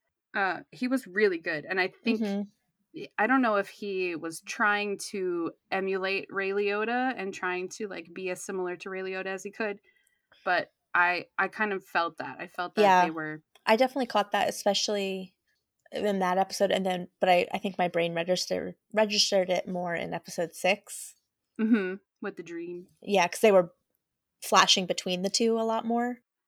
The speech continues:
Speaker 1: Yeah.
Speaker 2: Um, so I think it, it registered more that he had a lot of mannerisms like it. He kinda just had that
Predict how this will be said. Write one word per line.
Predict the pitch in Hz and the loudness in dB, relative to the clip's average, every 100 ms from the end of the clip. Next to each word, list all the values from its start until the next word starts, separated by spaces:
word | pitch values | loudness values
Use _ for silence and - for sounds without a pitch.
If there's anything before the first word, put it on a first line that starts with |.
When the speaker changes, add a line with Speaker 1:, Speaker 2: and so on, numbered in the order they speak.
| _ | _
Speaker 1:
Yeah. | 226 202 180 165 | -4 0 0 -2
Speaker 2:
Um, | - | -4
so | - | 4
I | 185 | 4
think | 180 185 - | 4 -2 2
it, | 185 - _ _ _ _ | 2 2 _ _ _ _
it | - - | -8 -6
registered | 170 165 175 - 170 160 | -6 -6 -6 -6 -6 -8
more | 160 160 160 | -10 -10 -8
that | 160 - - _ _ _ _ | -6 -6 -8 _ _ _ _
he | - 208 185 | -6 0 2
had | 185 170 | 2 0
a | |
lot | 160 170 | 0 -2
of | 190 175 | -2 -4
mannerisms | 180 180 175 180 175 175 - | -2 0 0 0 -2 -4 -6
like | 175 175 | -6 -4
it. | 185 180 185 - - | -2 -2 -2 -8 -16
He | 185 | -14
kinda | - 175 165 | -8 -6 -6
just | 156 - - _ _ | -6 -8 -10 _ _
had | 185 165 | -2 -2
that | - - | -4 -4